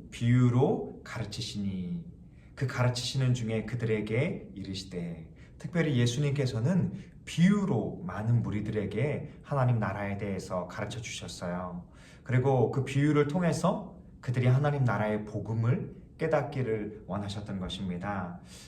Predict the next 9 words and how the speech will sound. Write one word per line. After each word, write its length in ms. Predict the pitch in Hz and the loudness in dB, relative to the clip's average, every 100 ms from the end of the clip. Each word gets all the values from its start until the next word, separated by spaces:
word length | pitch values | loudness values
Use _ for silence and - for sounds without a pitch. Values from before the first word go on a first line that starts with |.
| - | -16
삼 240 | - 165 | -2 0
절, 420 | 143 110 90 - - - - - | 4 4 2 -4 -14 -20 -20 -8
"들으라, 680 | - 147 147 127 104 87 - - - | 2 6 8 8 4 0 -8 -16 -12
씨 280 | - 196 - | -6 -2 0
뿌리는 340 | 175 170 160 | 4 4 4
자가 340 | 139 127 123 123 | 4 4 4 2
뿌리러 320 | 160 147 139 | 0 0 2
나가서 800 | 117 101 101 101 98 87 82 - - - | 2 0 -4 -6 -6 -6 -6 -12 -18 -6
뿌릴새, 760 | 156 139 127 - 110 90 87 | -2 0 0 -2 -2 -4 -6